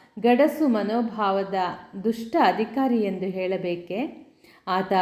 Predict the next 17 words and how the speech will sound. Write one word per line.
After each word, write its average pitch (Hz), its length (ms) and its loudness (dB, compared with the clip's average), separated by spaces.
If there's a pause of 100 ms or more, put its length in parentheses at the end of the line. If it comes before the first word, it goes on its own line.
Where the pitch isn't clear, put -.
(180)
ಕರುಣಾಮಯಿ, 202 720 0 (340)
ಎಲ್ಲರನ್ನೂ 277 760 4
ಪ್ರೀತಿಯಿಂದ 226 760 0
ನೋಡುವವನು, 170 680 -4 (460)
ಕಾಪಾಡುವವನು 202 880 2
ಎಂದು 180 340 -2
ಹೇಳಿದರೆ 185 1000 -2 (140)
ಮಕ್ಕಳ 233 420 4
ಕಣ್ಣಿಗೆ 220 640 -2
ದೇವರು 226 680 0
ಖಳನಾಯಕನಂತೆ 208 1120 0
ಕಾಣುವುದಿಲ್ಲ 180 720 -6 (460)
ಅಲ್ಲವೇ? 180 680 -4 (1120)
ಮತ್ತೆ 196 600 -4
ಮುಂದಿನ 214 440 2
ಸಂಚಿಕೆಯಲ್ಲಿ 185 1000 -6
ಭೇಟಿಯಾಗೋಣ. 170 840 -4